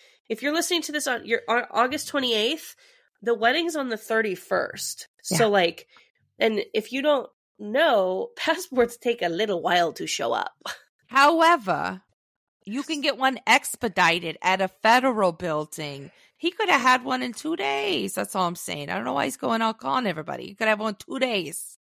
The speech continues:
Speaker 1: He, he contacted his rep-, re-, representative. He's going to all the different offices.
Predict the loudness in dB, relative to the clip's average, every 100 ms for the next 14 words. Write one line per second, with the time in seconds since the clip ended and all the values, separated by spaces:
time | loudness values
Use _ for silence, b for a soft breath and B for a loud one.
0 | _ -2 2 4 6 4 2 -2 -10 _
1 | -14 -4 0 0 0 0 -2 -4 -4 -4
2 | -2 0 0 0 -2 0 0 2 2 0
3 | 0 -6 -2 0 0 -2 -2 -2 -2 -4
4 | -2 -2 0 0 0 -2 -2 -2